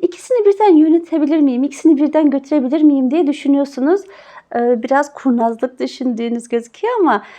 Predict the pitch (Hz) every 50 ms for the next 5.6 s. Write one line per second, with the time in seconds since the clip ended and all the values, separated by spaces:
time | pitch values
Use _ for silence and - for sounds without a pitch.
0 | - - - _ _ - 440 440 381 311 269 285 320 - 311 - 262 262 - -
1 | 285 262 277 269 277 - 254 233 220 214 214 - 220 214 208 - 226 240 247 254
2 | 254 - 269 254 262 254 233 226 226 - 247 254 247 240 247 240 - - 233 214
3 | 247 226 233 240 240 233 - - - _ _ _ 277 - - 302 302 285 269 269
4 | 254 269 - 247 - - 262 247 240 254 254 247 247 262 254 254 254 254 254 -
5 | _ _ _ _ _ - - 240 240 240 240 240